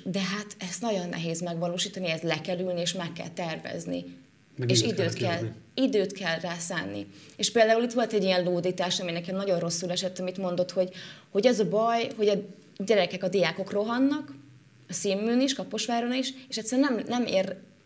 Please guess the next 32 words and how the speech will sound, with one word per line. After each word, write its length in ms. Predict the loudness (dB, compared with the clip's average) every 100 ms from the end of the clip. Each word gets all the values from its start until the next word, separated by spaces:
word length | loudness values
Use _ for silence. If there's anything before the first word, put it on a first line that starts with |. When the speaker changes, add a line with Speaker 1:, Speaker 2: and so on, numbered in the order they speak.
| _
Speaker 1:
nem 180 | -2 4
érnek 300 | 4 2 -2
rá 160 | -2
órákra 420 | 0 0 0 -2 -2
járni, 300 | -2 -2 -2
nem 180 | 0
tudja 240 | 0 0 0
őket 220 | -2 -4
tanítani, 460 | -4 -4 -2 -4 -2
mert 140 | 0
nem 140 | 0
lehet 180 | 0 -2
a 40 | -2
gyerekeket 440 | -2 -4 -6 -4
egyeztetni. 680 | -4 -4 -6 -6 -10 -10 -14 -16 -20 -20 -2
És 160 | 0 2
például 220 | 2 2
ez 160 | 2
az, 60 | 2
amit 200 | 0 -2
meg 120 | -2
szeretne 360 | -2 -4 -6 -6
változtatni 720 | -4 -6 -4 -6 -6 -8 -8
a 40 |
színműn. 540 | -4 -2 -2 -4 -6 -10 -20 -20 -6
De 120 | -2
bocsánat, 500 | 0 0 0 -4 -2
soha 400 | 2 4 2 0
nem 440 | 0 0 -2 -8 -12
mondtunk 560 | -4 -2 -2 -4 -6 -4
le 280 | -2 -2 -6 -20 -20 -10
Vidnyánszkinak 720 | -4 -4 -4 -4 -4 -6 -6